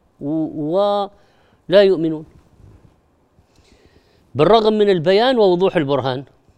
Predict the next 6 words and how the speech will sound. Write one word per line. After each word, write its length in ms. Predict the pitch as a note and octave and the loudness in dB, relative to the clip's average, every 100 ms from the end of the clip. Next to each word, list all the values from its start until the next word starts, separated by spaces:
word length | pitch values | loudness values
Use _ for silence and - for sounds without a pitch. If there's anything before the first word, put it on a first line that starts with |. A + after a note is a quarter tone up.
| _ _ _ _ _ _ _ _ _ _ _ _ _ _ _ _ _ _ _ _ | _ _ _ _ _ _ _ _ _ _ _ _ _ _ _ _ _ _ _ _
كما 220 | - G#3+ F3+ | -2 0 0
ذكر 460 | F3 C#3+ C#3+ A2+ - _ _ _ _ _ _ | 0 0 -2 -4 -14 _ _ _ _ _ _
في 260 | - B2 - | -8 -8 -8
البغوي 720 | A#2+ A2 D3+ C#3+ C#3 C3+ C3+ | -8 -2 0 0 -2 -4 -6
وزاد 280 | G#2 B2 A#2 | -4 -4 -4
المسير 680 | A#2 A2+ - C3+ C3+ B2+ | -8 -10 -8 -6 -4 -6